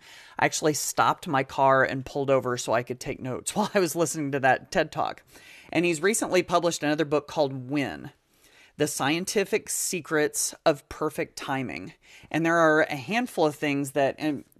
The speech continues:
just in the first couple of chapters that I've read, that have huge implications in the classroom. One of them is the fact that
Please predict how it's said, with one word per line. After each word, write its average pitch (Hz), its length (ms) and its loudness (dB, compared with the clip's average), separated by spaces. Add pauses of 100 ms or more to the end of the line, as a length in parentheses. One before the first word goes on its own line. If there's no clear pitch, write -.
(160)
just 170 280 -4
in 190 80 0
the 135 260 -4 (100)
first - 420 -2
couple 147 280 -2
of 123 80 -2
chapters 143 520 -2
that 131 120 0
I've 123 180 0
read, 131 380 2 (380)
that 151 440 6
have 147 220 0
huge 208 360 -6
implications 147 760 -4
in 117 60 -10
the 117 80 -8
classroom. - 640 -8 (560)
One 156 280 0
of 214 180 -4
them 151 440 0 (360)
is 160 220 4
the 151 120 -2
fact 143 480 2 (140)
that 139 640 2